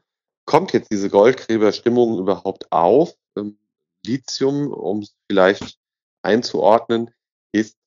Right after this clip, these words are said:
bei der Elektromobilität ein wichtiger Faktor und man versucht quasi die Batterien, ähm, oder man, den Lithiumabbau dient vor allen Dingen, ähm, in der Elektromobilität der Batterieherstellung beziehungsweise dann auch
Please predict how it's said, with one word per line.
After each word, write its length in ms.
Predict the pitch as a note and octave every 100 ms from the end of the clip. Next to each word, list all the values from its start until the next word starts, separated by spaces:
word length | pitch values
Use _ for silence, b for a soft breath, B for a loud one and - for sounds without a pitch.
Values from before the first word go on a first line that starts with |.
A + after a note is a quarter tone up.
| _ -
bei 140 | F2
der 280 | F#2 F#2 - _ -
Elektromobilität 1600 | G#2 A#2+ - F2+ F#2+ - - G2 F#2+ F2+ F2+ F2+ - G2+ A2
ein 160 | E2+ F#2+
wichtiger 360 | G#2 - F2+
Faktor 680 | - - G#2+ - C3 C#3 D3+ _ _ _ _
und 380 | G2 G2+ G#2 - F#2+ F#2+
man 240 | F#2+ F#2+
versucht 420 | F#2 F#2 G2 A2 _ -
quasi 260 | F#2+ F#2 E2+
die 260 | F2 F2
Batterien, 960 | - D#2 E2+ - E2+ - F#2+ C3 D#3 E3 _ _ _ _ -
ähm, 160 | F#2
oder 160 | F#2 F3
man, 380 | F3 F2 E2+ E2
den 120 | F2+
Lithiumabbau 600 | G#2+ - C3+ - G2+ A2+
dient 220 | G2+ A2
vor 140 | - -
allen 180 | F#2+
Dingen, 340 | G#2 A2 A#2 A2+ _ _ _ -
ähm, 220 | F#2 F#2+
in 120 | -
der 120 | F#2 E2+
Elektromobilität 800 | F#2+ - G2+ G2 F#2+ F#2+ - -
der 80 |
Batterieherstellung 1120 | F#2 - F#2 G2+ G2+ F#2 F2+ - - F#2+ G#2 G2+
beziehungsweise 1040 | - - G2 G2 - F2+ F2+ F#2+ F#2 G2 _ _ _ _ _ -
dann 260 | F#2+ G#2
auch 400 | A#2+ A2+ C3 D3+